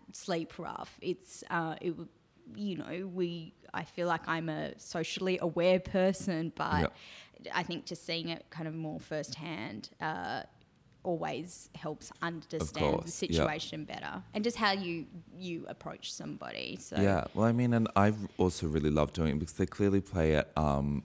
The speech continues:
Speaker 2: in schools still.
Speaker 1: Yeah.
Speaker 2: And it's usually around this time of year, actually. And I
Speaker 1: Yeah.
Speaker 2: usually get quite a few messages from school kids being like,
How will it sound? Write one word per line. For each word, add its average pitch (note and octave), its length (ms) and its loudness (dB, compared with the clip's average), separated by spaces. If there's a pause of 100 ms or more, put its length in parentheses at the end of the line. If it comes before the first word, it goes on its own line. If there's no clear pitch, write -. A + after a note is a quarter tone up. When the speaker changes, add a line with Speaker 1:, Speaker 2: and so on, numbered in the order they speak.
(140)
Speaker 2:
in D#2 120 2
schools C#2 400 0
still. - 400 2 (220)
Speaker 1:
Yeah. F#2 180 2
Speaker 2:
And E2+ 200 6 (200)
it's - 300 -4
usually G2 260 4
around D#2+ 220 4
this D2+ 120 0
time D2+ 200 0
of C#2+ 140 0
year, C#2+ 160 6
actually. - 440 -2 (120)
And E2 120 4
I E2 60 8
Speaker 1:
Yeah. E2+ 80 6
Speaker 2:
usually E2+ 340 2
get - 380 4
quite E2 180 4
a D#2+ 40 2
few D#2+ 180 0
messages D2 500 2
from D2 220 0
school D#2 300 2
kids - 300 -2
being D2+ 240 0
like, C#2+ 220 0